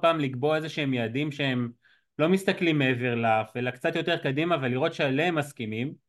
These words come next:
ואז כשעובדים בתוך התוכנית עבודה הזאת, אז זזים קצת ימינה וקצת שמאלה, אבל עובדים בתוך משהו שהסכמנו עליו. עכשיו,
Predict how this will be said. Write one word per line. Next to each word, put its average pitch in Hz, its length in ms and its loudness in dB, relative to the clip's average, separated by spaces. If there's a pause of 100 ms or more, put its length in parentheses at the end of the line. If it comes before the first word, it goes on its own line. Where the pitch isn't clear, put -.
(400)
ואז 220 180 4
כשעובדים 208 340 4
בתוך 190 260 4
התוכנית 196 380 0
עבודה 180 340 2
הזאת, 190 240 -4
אז 147 80 -6
זזים 131 320 -2
קצת 147 240 -4
ימינה 143 340 0
וקצת 139 300 -4
שמאלה, 143 400 2
אבל 107 200 -4
עובדים 151 300 -2
בתוך 226 260 0
משהו 208 240 0
שהסכמנו 202 640 -2
עליו. 151 200 -4
עכשיו, 123 240 -6